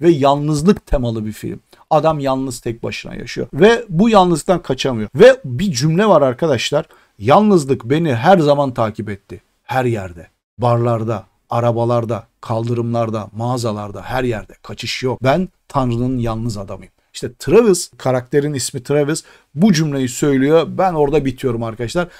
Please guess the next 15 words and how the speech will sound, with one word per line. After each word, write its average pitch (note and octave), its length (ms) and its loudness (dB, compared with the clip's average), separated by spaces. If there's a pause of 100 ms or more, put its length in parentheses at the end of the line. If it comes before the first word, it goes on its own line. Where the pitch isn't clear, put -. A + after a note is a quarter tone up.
(160)
Bir A3 160 6
de G3+ 280 6
orada F#3 320 6
bir G3 40 6
sahne F3+ 360 6
var E3+ 140 6
işte B2 180 -6
silahla D#3 500 2
herkesi D#3+ 380 4
öldürecek D3+ 520 4
falan C#3+ 300 4
böyle C#3+ 240 6
bir C#3+ 200 -2
şey C#3 380 2
var E3 180 4